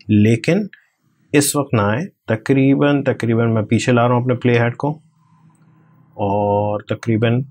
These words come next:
यहाँ से हमारा focus change होना शुरू होगा, ठीक है। So हमारे जो focus distance है उस पर मैंने यहाँ पर एक की फ्रेम ऐड किया और यहाँ तक आते आते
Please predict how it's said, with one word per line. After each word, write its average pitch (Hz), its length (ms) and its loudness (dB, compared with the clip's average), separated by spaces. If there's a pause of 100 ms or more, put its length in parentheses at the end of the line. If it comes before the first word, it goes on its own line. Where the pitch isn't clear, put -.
(480)
यहाँ 113 360 0
से 151 160 2
हमारा 117 360 0
focus 110 480 -2
change 107 220 0
होना 104 240 -2
शुरू 101 320 0 (100)
होगा, - 260 -14 (540)
ठीक 135 140 0
है। 170 80 -4 (220)
So 110 160 2 (160)
हमारे 120 320 2
जो 123 80 4
focus 131 380 0
distance 123 360 -2
है 127 80 2
उस - 260 -4
पर 135 100 2
मैंने 127 320 2
यहाँ 104 400 -2
पर 127 160 0
एक 110 180 -2
की 107 120 2
फ्रेम 107 280 -2 (160)
ऐड 107 220 -2
किया 123 260 0 (560)
और 120 560 0 (2000)
यहाँ 104 500 -2
तक 113 120 -2
आते 98 220 -2
आते 90 340 -6